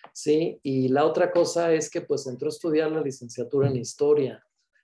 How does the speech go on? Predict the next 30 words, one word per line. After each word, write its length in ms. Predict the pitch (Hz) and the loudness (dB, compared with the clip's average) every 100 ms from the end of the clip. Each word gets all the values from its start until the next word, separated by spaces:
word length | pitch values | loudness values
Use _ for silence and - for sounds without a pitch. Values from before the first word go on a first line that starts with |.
| _ | _
Entonces 600 | - 117 147 147 151 143 | -18 -4 -2 0 -2 2
ella, 680 | 151 151 147 147 147 147 151 - | 4 4 4 0 0 -4 -6 -2
ella 380 | 135 135 147 147 | 0 2 2 0
tiene 360 | 139 135 139 | -4 -4 -4
unos 280 | 135 143 139 | -4 -4 -4
cimientos 520 | 135 127 131 135 127 | -4 -4 -6 -4 -6
muy 300 | 127 131 139 | -4 -4 -4
importantes 920 | 143 135 139 135 147 139 123 135 - | -6 -4 -6 -4 -6 -6 -8 -12 -12
porque 300 | - 110 - | -12 -12 -12
puede 380 | - 123 127 127 | -6 -2 0 0
ver 340 | 123 123 123 | -2 -4 -6
todo 340 | - 135 135 127 | -2 2 4 2
esto 360 | 123 123 127 | 0 -4 -8
del 220 | 120 113 107 | -6 -8 -10
rescate 1000 | 107 - - 127 123 120 - 120 117 117 _ _ _ _ | -10 -12 -6 -4 -4 -4 -6 -6 -10 -16 _ _ _ _
y 220 | 117 117 | -6 -4
de, 380 | 117 113 113 - | -2 -2 -4 -4
y 160 | 120 | -6
del 240 | 113 113 110 | -2 -2 -2
pasado 520 | 113 113 135 131 131 | -6 -2 0 4 4
artístico, 680 | 131 131 135 135 135 135 151 | 2 -2 -8 -6 -10 2 4
lo 120 | 135 | 4
puede 220 | 135 131 | 4 4
ver 180 | 127 127 | 4 2
desde 300 | 127 117 117 | 0 -2 -4
los 260 | 120 123 147 | -4 -4 -4
ojos 260 | 135 131 | -2 -4
de 80 | 127 | -4
un 60 | 127 | -8
historiador. 680 | 127 - 113 113 113 123 | -10 -8 -6 -4 -2 -4